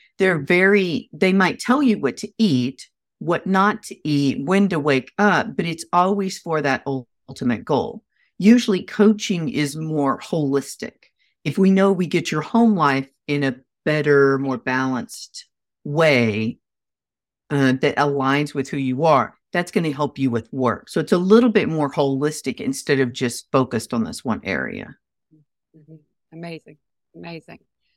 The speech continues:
Speaker 2: Um, as follow-up, you know, one question that I, at Idea Mix that we get, uh, quite often, um, and I'm sure you as a coach get quite often, is what is the difference between coaching and therapy?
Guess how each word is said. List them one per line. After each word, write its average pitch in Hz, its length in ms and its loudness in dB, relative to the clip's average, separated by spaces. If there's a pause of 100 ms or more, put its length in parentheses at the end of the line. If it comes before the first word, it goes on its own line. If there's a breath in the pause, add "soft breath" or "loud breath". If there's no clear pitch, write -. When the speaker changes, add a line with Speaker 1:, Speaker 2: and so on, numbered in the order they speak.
(520)
Speaker 2:
Um, 220 320 2 (800)
as 247 160 -6
follow-up, 285 560 0 (240)
you 226 160 -4
know, 214 100 -2
one 240 220 0
question 214 460 -6
that 180 200 -4
I, 185 200 -8 (200)
at 180 120 -4
Idea 185 280 -4
Mix 180 200 -10
that 180 100 -12
we 175 120 -10
get, - 200 -10 (360)
uh, 180 140 -2
quite - 280 -8
often, 165 680 -8
um, 165 520 -14
and 165 120 -10
I'm 165 80 -8
sure 185 180 -12
you 170 300 -4
as 156 100 -4
a 170 60 -12
coach - 360 -8
get 170 140 -6
quite - 180 -6
often, 165 500 -10
is 175 220 -12
what 240 200 -2
is 277 140 -6
the 220 100 -4
difference 156 720 -8
between 170 300 -6
coaching 165 520 -8
and 151 160 -14
therapy? 147 560 -12